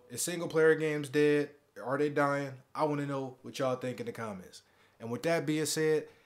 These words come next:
that's gonna be the end of this episode. If you made it to this point, I really do appreciate you coming to the channel, coming to the video.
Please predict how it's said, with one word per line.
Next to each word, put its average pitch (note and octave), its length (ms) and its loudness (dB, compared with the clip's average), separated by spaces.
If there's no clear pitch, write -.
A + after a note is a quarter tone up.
that's D#3+ 240 0
gonna D#3+ 220 -4
be D#3 120 -2
the D3 140 -4
end D#3 240 -6
of D3+ 80 -2
this D#3 260 -6
episode. D3 560 -6
If B2 120 -10
you C3+ 80 -10
made D3 220 -4
it - 80 -12
to D3 100 -6
this D3+ 180 -4
point, D3+ 320 -6
I B2+ 120 -4
really C#3 280 -4
do D3 140 0
appreciate C3+ 680 -6
you B2+ 180 -12
coming C3+ 240 -4
to C3+ 140 -6
the B2+ 280 -6
channel, C3+ 380 -6
coming C3+ 240 -8
to B2+ 100 -8
the B2+ 60 -8
video. B2 560 -4